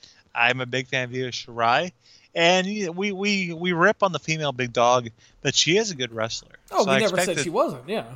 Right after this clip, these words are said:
Speaker 1: Yeah, she's a, she is a good wrestler. So <laughs> we're not
Speaker 2: Yeah.
Speaker 1: knocking her for that. And just, uh, her booking as, as the Lady Big Dog.
Speaker 2: Yeah.
Speaker 1: But I expected,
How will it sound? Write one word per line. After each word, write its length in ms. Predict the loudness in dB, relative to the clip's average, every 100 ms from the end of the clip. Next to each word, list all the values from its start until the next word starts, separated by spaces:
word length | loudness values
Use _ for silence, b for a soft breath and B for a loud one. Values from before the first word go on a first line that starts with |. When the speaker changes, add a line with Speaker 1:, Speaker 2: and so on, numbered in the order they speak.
| -20 _ 0
Speaker 1:
Yeah, 300 | 4 4 2
she's 340 | 0 -2 -4
a, 140 | -6 -4
she 180 | -2 0
is 100 | 0
a 40 |
good 140 | -4
wrestler. 360 | -2 -4 -6 -12 _ _ _
So 280 | -8 -2 -2
<laughs> 40 | 2
we're 320 | 2 4 2
not 160 | 4 2
Speaker 2:
Yeah. 40 |
Speaker 1:
knocking 280 | 0 0 -2
her 100 | -8
for 160 | -8 -4
that. 300 | -2 -2 -8 -20 b b b b -8
And 280 | -6 -6
just, 300 | -6 -4 -2
uh, 200 | 0 0
her 180 | 0 -4
booking 480 | -2 -4 -2 -6 -4
as, 300 | -4 -4 -4
as 180 | -2 -2
the 80 | -4
Lady 260 | -6 -6 -8
Big 240 | -10 -8
Dog. 320 | -2 -2 -2 -12 _ b b
Speaker 2:
Yeah. 120 | -20 -2
Speaker 1:
But 380 | 2 2 0 -10 _ _
I 160 | 2 2
expected, 580 | 0 -2 -2 -2 -8